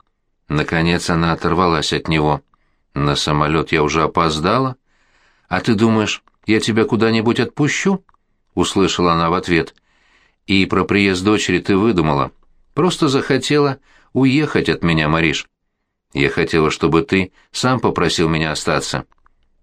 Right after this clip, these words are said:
«Ты плачешь?» «Полковник, это влажность. Глаза слезятся. И поставь-ка танго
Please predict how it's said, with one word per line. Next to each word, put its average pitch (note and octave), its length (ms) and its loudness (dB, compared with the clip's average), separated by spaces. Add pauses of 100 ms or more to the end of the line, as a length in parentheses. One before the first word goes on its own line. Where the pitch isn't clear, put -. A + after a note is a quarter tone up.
(420)
«Ты D3 480 0
плачешь?» - 640 -2 (760)
«Полковник, F2+ 880 0 (300)
это - 300 -2
влажность. F2+ 720 0 (640)
Глаза F3+ 380 2
слезятся. D2+ 600 -2 (320)
И G#2 160 2
поставь-ка D#3+ 760 -2 (200)
танго D#2+ 560 0